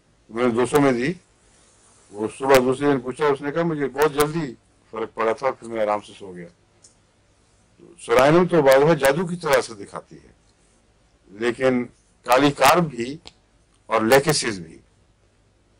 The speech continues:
बैरूनी जिस्मानी सर्दी को, खुसूसन अगर निचली टांगों में हो,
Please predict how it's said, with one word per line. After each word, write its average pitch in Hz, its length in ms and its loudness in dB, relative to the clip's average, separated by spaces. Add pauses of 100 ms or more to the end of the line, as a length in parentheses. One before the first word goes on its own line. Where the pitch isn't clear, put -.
(440)
बैरूनी 143 580 4
जिस्मानी 120 540 -4
सर्दी 123 380 -8
को, 139 160 -6
खुसूसन 135 500 -10
अगर 120 220 -6 (180)
निचली 113 300 -16
टांगों 113 320 -4
में 104 120 -8
हो, 95 220 -16